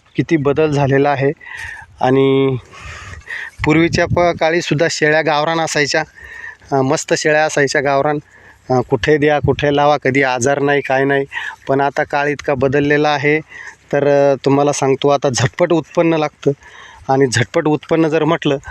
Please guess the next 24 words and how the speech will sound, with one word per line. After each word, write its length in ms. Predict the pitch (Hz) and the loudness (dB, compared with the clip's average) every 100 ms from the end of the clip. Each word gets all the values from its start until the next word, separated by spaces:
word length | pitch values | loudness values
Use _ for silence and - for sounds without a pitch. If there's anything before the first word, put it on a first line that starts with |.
| - - - - | -20 -20 -14 -4
तर, 140 | 147 | 0
अ, 360 | 147 147 143 143 131 - - - - - - - - - - - | 2 2 2 0 -4 -12 -14 -14 -14 -18 -20 -20 -20 -20 -4 0
तोटा 260 | 135 - 147 | 0 0 -2
त्याच्यामध्ये 480 | 156 147 151 147 | -2 0 0 2
निश्चितच 480 | 147 147 - 135 143 | 2 0 -2 -4 -2
आहे. 220 | 151 143 151 - - - - - | -2 -2 -4 -6 -20 -20 -8 0
त्यावेळेस 300 | 139 156 139 | 2 2 2
गावरान 340 | 139 143 156 156 | 0 0 0 -2
शेळ्या 260 | 143 143 | 0 0
असायच्या, 360 | 143 151 135 147 | 0 -2 -2 0
गावरान 340 | 135 135 147 | 0 0 0
बकऱ्या, 320 | 143 - 147 | -2 0 0
मेंढ्या 260 | 143 139 147 | 0 0 -2
असायच्या. 400 | 139 139 131 147 151 - - - - - | -2 -2 0 -2 -6 -16 -20 -20 -20 -4
तुम्हाला 260 | 131 139 147 | 0 0 0
सांगतो 340 | 143 131 139 | 0 -2 -2
कधी 280 | 131 139 147 | 0 2 4
इंजेक्शन, 520 | 147 143 147 - 147 139 | 4 4 0 0 -2 0
कधी 180 | 143 147 | 2 2
डॉक्टर 360 | 139 - 143 | 0 -2 -2
नव्हते, 340 | 143 139 - 139 | 0 0 0 -2
कधी 180 | 135 127 | 0 0
सुया 300 | 135 131 139 | 0 0 0
नव्हत्या. 300 | 135 117 - | 0 -2 -6